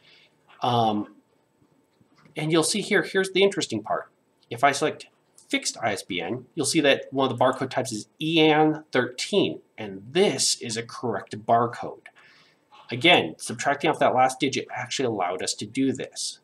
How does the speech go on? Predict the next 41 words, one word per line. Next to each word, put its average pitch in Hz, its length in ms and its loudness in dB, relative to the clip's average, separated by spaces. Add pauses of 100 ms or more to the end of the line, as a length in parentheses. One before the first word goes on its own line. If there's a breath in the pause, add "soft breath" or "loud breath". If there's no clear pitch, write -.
So - 180 -8
we 107 60 -2
select 123 400 -4 (220)
the 90 220 -10 (100)
fixed - 240 -4
I 117 80 0
S 107 100 -6
B 117 80 -4
N 98 140 -4
thirteen, 156 480 -2 (160)
so - 160 -10
we 95 60 -6
want 104 220 -4
it 101 40 -6
as 98 80 -8
an 98 120 -16 (160)
E 185 380 -2
A 151 220 4
N 160 220 2 (100)
thirteen 135 840 -2
type. - 440 -2 (880)
That's 135 320 4
exactly 127 460 2
what 123 60 -2
we 120 120 0
want 120 320 0
for 120 100 0
an 107 140 -4
actual 123 680 -2
I 113 120 0
S 110 100 -2
B 131 100 -2
N 110 140 2
thirteen 107 460 -4
barcode. 101 480 -6 (960)
Once 113 220 -2
you 104 80 -4
select 113 320 -2
that, - 360 4
hit - 180 -12
OK, 147 560 -2